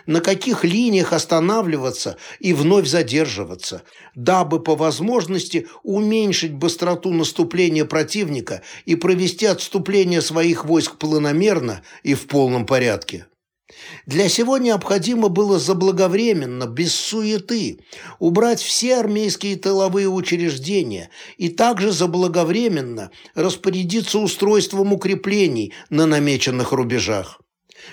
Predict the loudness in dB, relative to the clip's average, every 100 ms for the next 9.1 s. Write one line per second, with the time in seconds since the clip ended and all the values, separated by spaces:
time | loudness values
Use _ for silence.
0 | -8 0 0 2 0 0 0 0 0 2
1 | 2 0 -6 -8 -20 -6 0 2 2 2
2 | 2 2 0 -2 -6 -8 -10 0 2 4
3 | 4 2 2 -2 0 0 0 -4 -8 -4
4 | -2 -4 -6 -8 -8 -16 -20 _ _ _
5 | -20 -20 -20 -2 2 4 2 0 -2 -4
6 | -8 -10 -18 -20 -20 -6 0 2 2 2
7 | 2 2 2 2 2 2 0 0 -2 -4
8 | -2 -2 -4 -4 -6 -4 -2 -2 -4 -10